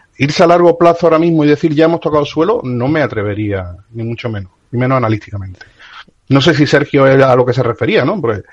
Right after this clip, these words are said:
eh, realmente ha sido una bajada muy pequeña después de esa subida que, que hemos tenido, eh, pues, prácticamente desde esos diecisiete mil hasta el punto más alto ha sido los veinticinco, ¿no?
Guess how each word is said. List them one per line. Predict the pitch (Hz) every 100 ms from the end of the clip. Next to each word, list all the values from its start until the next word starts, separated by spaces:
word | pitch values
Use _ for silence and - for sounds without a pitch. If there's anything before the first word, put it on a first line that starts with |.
| - - - - 104
eh, | 98 104
realmente | 110 110 123 127 135
ha | 135
sido | - 123 131
una | 127 127 127 127
bajada | 127 120 135 131
muy | 135 143 131
pequeña | 127 - 131 135 151
después | 156 1017 508
de | -
esa | 587 - -
subida | - 131 147 151
que, | 147 143 135 147 - 147 139
que | 139
hemos | 135 139
tenido, | - 135 135 139 160 170 156
eh, | 131 123 165 165 151
pues, | - -
prácticamente | - - 135 139 135 156 143 123 - - 156 139
desde | 156 143
esos | 139 175
diecisiete | 147 156 151 - 139 123
mil | 135 175 180 - - -
hasta | 135 123 123
el | 123 127 -
punto | 151 139 139
más | 131
alto | 143 156 156
ha | 139
sido | 147 139
los | 127
veinticinco, | 127 123 - 107 -
¿no? | 151